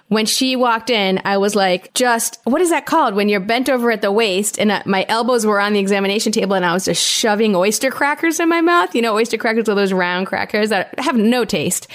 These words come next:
And I was just like, <laughs> just shoving them in. And I was like, oh, and I think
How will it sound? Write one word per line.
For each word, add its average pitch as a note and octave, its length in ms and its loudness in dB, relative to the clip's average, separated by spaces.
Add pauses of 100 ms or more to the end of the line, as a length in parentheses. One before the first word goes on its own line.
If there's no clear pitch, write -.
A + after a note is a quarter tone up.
(440)
And A3+ 160 0
I - 20 2
was G#3+ 160 0
just G#3+ 40 2
like, - 100 -4
<laughs> F4+ 1900 -2
just D#4 180 -2
shoving C#4 280 0
them C4 180 0
in. A#3+ 320 0 (580)
And C4 140 0
I A#3+ 140 0
was A3+ 120 0
like, G#3+ 220 0
oh, C4+ 120 2
and A3 120 2
I A3+ 60 -2
think F4+ 400 -2